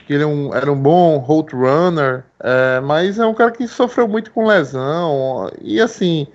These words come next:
ele tinha uma, ele, ele, eu lembro que ele tinha um prêmio dentro dos jogadores de Green Bay, como o homem que recebia a bola com o corpo, entendeu? Todo, toda a recepção dele era com o corpo. Ele deixava a bola bater na barriga pra agarrar, basicamente.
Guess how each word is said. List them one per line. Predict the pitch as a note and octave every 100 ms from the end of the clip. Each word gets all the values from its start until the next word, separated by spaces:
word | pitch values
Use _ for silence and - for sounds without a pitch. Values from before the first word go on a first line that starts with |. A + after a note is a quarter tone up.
| -
ele | D3 E3
tinha | F3 F#3+ G3+
uma, | G#3 G3+ G3 F#3 E3 D3 C3+ B2+ C2 A#2+ A2+
ele, | D#3 E3 - -
ele, | - D3
eu | D#3
lembro | F3
que | F3
ele | F3+
tinha | - G#3+
um |
prêmio | G#3+ D#3+ F3+ G3+ E3+ C3 B2
dentro | C#3+ D3+ D#3 D3
dos | C3+ C3+
jogadores | D3 C#3 C#3+ C#3
de | C3+
Green | C3+ C3
Bay, | C3+ E3+ F3+ D3+ - - -
como | - D#3 E3
o | E3+ E3+ E3
homem | F#3 G#3
que | G3+ F3+
recebia | F#3 F#3 F3 D3+ F3+
a | E3
bola | C#3+ F3
com | F3+ G#3
o |
corpo, | - D#3+ D3 - - A#2+
entendeu? | A#2 A#2+ C3+ D3+ - -
Todo, | D#3+ E3+ F#3
toda | G3 G3+
a |
recepção | G3+ F#3+ G3+ F#3+ - F#3
dele | D3+ F3 G3+ G#3
era | F#3+ F#3+ G3
com | G#3+
o |
corpo. | A3 F3 D3+ - B2
Ele | B2 C3+
deixava | D3 E3+
a | D#3
bola | E3
bater | E3 E3 F3+
na |
barriga | E3 D#3+ C#3 F#3 G#3 G#3+
pra | F#3+
agarrar, | F#3 G3 F3 C#3 B2+
basicamente. | A#2+ B2 B2 B2+ A#2+ A2